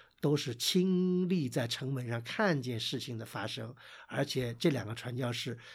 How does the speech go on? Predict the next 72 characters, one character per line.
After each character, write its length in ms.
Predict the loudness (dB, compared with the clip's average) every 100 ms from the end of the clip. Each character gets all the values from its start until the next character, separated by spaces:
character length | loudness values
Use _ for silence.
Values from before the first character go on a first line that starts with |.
| -4
当 100 | 4
然 80 | 4
他 160 | 6 2
们 80 |
自 120 | 4 0
己 80 |
说 200 | 0 -2
是 200 | -2 -4 -8 _ _ _ _ 2
对 200 | 4 4
张 200 | 2 2
献 160 | 2
忠 140 | 0 -2
进 160 | -2
行 160 | -2 -4
了 80 | -4
劝 320 | 2 2 2
阻， 160 | -6 -10
但 120 | -8
是 100 | -6
没 180 | -6 -4
有 140 | -4
效 260 | -4 -2 -2
果。 160 | -2 -8
而 120 | -6
且 120 | -6 -10 -14
他 120 | -2 -2
们 80 |
传 140 | 0 -2
教 100 | -2
士 240 | 0 -2 -4 -14 -14
还 200 | -10 -10 -10 0
力 100 | 0
所 160 | 2 0
能 180 | 0
及 140 | -2 0
的 80 | -2
替 260 | -2 -4
这 140 | -4 -6
个 120 | -4
临 220 | -2 -2
死 220 | -2 -6
的 100 | -10
人 240 | -10 -10 -10
做 180 | -6 -6
了 140 | -6
临 200 | -8 -8
终 160 | -6 -6
的 120 | -6
这 140 | -8
个 260 | -10 -12 -12
祷 200 | -12 -14
告 100 | -6
啊， 300 | -4 -2 -2
什 120 | -6 -10
么 80 |
这 120 | -14 -12
些。 200 | -14 -14 -18 _ -16
还 200 | 0 4
讲 220 | 6 4 0
到 140 | -2
了 100 | -2
什 100 | -2
么？ 120 | -6
就 120 | -4
讲 220 | -6 -6 -6
到 80 |
张 180 | 0 0
献 220 | 2 0
忠 180 | 0 -4
怎 160 | -6 -10
么 140 | -8
样， 380 | -2 -2 -2 -6